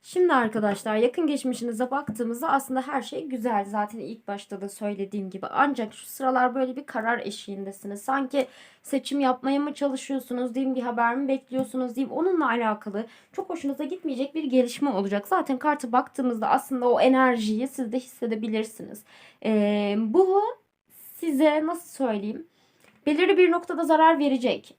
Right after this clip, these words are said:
Ama tamamen hani eğitim veya kariyer hayatınızı bitirmeyecek bir olay. Belki tam istediğiniz gibi olmayacak. Ee, belki gönlünüze yattığı gibi tam anlamıyla olmayacak. Ama belki de daha hayırlı şekilde gerçekleşecek. Belki de daha güzel şekilde gerçekleşecek.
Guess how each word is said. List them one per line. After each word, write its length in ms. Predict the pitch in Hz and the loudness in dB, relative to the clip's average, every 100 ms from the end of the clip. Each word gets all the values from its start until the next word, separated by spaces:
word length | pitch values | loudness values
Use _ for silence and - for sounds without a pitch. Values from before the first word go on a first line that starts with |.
| - | 0
Ama 240 | 403 453 480 - _ _ - | 2 4 0 -2 _ _ -6
tamamen 520 | 320 311 381 381 381 | 2 6 6 6 2
hani 260 | 320 330 | 2 2
eğitim 560 | 330 - 302 302 - 339 | 2 0 -2 -2 -6 -2
veya 260 | 339 349 339 | 2 0 0
kariyer 340 | 311 294 339 | 0 4 2
hayatınızı 760 | 339 294 277 269 - 302 302 | 2 0 2 0 -2 -4 -2
bitirmeyecek 720 | 294 - 330 285 214 196 196 - | -4 -4 0 2 2 -2 -8 -6
bir 40 | |
olay. 300 | 165 170 156 - - _ | -4 -2 -2 -6 -18 _
Belki 280 | 349 370 330 | 4 4 0
tam 220 | 349 381 | -4 -4
istediğiniz 680 | 330 - 339 311 330 359 - | -4 -6 0 2 2 0 -6
gibi 160 | 277 | -6
olmayacak. 760 | 330 311 311 302 220 220 233 294 | 2 2 4 2 2 0 0 -2
Ee, 300 | 220 233 220 | -2 0 2
belki 360 | 269 277 285 | 4 2 -2
gönlünüze 520 | 233 254 269 285 262 285 | 0 2 2 2 2 4
yattığı 420 | 262 269 - 320 | 4 0 -2 0
gibi 240 | 269 240 | 0 -2
tam 240 | - 302 269 | -4 -2 0
anlamıyla 520 | 269 254 254 240 254 | 2 2 0 -2 -2
olmayacak. 600 | - 302 277 202 233 330 - - - | 0 2 0 -2 -4 -4 -8 -12 0
Ama 220 | 330 370 | 2 6
belki 280 | 359 359 320 | 6 4 0
de 120 | 311 | 0
daha 240 | 320 349 | 4 4
hayırlı 300 | 302 277 240 | 2 0 -2
şekilde 400 | 233 220 - 208 | -8 -14 -10 -6
gerçekleşecek. 920 | 202 196 175 - 190 185 - - - | 0 2 0 -2 -14 -14 -14 -16 -6
Belki 260 | 240 262 262 | 0 0 -2
de 100 | 269 | -2
daha 160 | 269 285 | 2 2
güzel 320 | 240 226 208 | 2 4 4
şekilde 360 | 208 196 196 | 0 -10 -10
gerçekleşecek. 800 | 190 180 180 190 185 185 - - | -4 -2 -2 -4 -14 -14 -12 -14